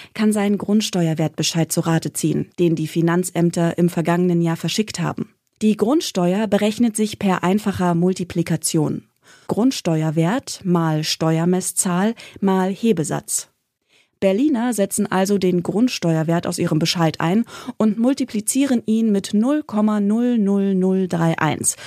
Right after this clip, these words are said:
Steuermesszahl laut Bundesmodell, und vier Komma sieben, Hebesatz, den die Stadt angekündigt hat.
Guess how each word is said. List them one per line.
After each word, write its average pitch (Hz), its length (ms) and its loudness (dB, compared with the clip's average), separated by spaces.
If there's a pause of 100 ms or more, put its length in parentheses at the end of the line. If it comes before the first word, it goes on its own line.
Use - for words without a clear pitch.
(240)
Steuermesszahl 165 840 0
laut 156 220 0
Bundesmodell, 165 720 0 (260)
und 262 380 0
vier - 260 0
Komma 240 300 0
sieben, 220 340 -2 (160)
Hebesatz, 175 640 0
den 185 160 0
die 202 100 0
Stadt 208 280 -2
angekündigt - 580 -2
hat. - 240 -16